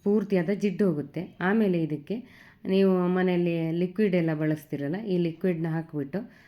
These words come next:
ಪಾತ್ರೆ ತೊಳೆಯೋ ಲಿಕ್ವಿಡ್ ಬರುತ್ತಲ್ಲ, ಅದನ್ನ ಹಾಕ್ಕೊಂಡ್ಬಿಟ್ಟು ಈ ರೀತಿಯಾಗಿ, ಆ, ಚೆನ್ನಾಗಿ ಉಜ್ಜಿ ತೊಳೆದ್ರೆ ಕ್ಲೀನಾಗಿ ಹೋಗುತ್ತೆ. ಸಾಮಾನ್ಯವಾಗಿ ತುಪ್ಪ ಮತ್ತೆ ಎಣ್ಣೆ ಎಲ್ಲ ತಂದಾಗ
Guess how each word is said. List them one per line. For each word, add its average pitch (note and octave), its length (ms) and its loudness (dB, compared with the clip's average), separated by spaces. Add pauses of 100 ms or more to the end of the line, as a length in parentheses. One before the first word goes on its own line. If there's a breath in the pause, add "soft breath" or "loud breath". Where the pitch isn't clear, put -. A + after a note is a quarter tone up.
(160 loud breath)
ಪಾತ್ರೆ F3 280 -2
ತೊಳೆಯೋ E3+ 280 0
ಲಿಕ್ವಿಡ್ D3+ 340 -4
ಬರುತ್ತಲ್ಲ, C#3 460 -6
ಅದನ್ನ D#3 280 -2
ಹಾಕ್ಕೊಂಡ್ಬಿಟ್ಟು C#3+ 600 -8
ಈ E3+ 100 -2
ರೀತಿಯಾಗಿ, D3+ 480 -6 (440 loud breath)
ಆ, E3 280 -2
ಚೆನ್ನಾಗಿ D#3+ 640 -2 (120)
ಉಜ್ಜಿ D#3+ 300 -2
ತೊಳೆದ್ರೆ E3 440 -2
ಕ್ಲೀನಾಗಿ F3 640 0
ಹೋಗುತ್ತೆ. D3+ 680 -8 (300)
ಸಾಮಾನ್ಯವಾಗಿ G3 640 0
ತುಪ್ಪ G#3 340 -4
ಮತ್ತೆ F3+ 440 0
ಎಣ್ಣೆ E3 220 0
ಎಲ್ಲ E3 200 0
ತಂದಾಗ D3 440 -6